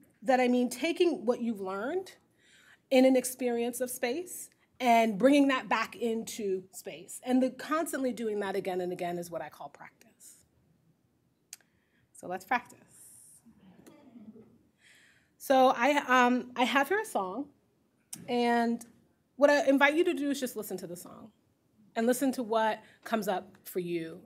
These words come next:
as you listen to the song. You know, you can listen to the words or whatever. I also invite you to do whatever you feel comfortable to get through this practice, whether it means move, but, like, whatever that means, but just be mindful that people are practicing in different ways,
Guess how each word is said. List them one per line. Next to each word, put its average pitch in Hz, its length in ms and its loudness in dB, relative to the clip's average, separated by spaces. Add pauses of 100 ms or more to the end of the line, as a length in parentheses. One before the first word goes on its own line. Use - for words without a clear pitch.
as 180 180 -10
you 170 80 -8
listen 170 300 -14
to - 80 -20
the - 100 -20
song. - 300 -20 (1120)
You 196 80 -2
know, 190 60 2
you 185 60 2
can 185 80 -6
listen 180 160 -6
to 190 60 -12
the 175 80 -12
words 240 520 2
or 180 60 -10
whatever. 165 420 -12 (1200)
I 285 100 6
also 359 320 6
invite 294 280 4
you 254 280 -4
to 240 400 -6
do 240 220 0
whatever 254 320 2
you 240 140 -2
feel 240 200 -4
comfortable 269 640 -6
to 277 120 -10
get 190 280 -6
through 208 220 -12
this 220 160 -8
practice, 233 540 -6
whether 170 240 -8
it 175 120 -14
means 180 260 -10
move, 277 380 0
but, 226 160 -8
like, 220 180 -6
whatever 262 320 -2
that 208 260 -4
means, 240 300 -6
but 339 120 -8
just 359 180 -4
be 294 80 -2
mindful 233 380 -2
that 220 160 -12
people 220 320 -8
are 196 40 -6
practicing 175 540 -10
in 156 80 -12
different - 280 -20
ways, 202 200 -20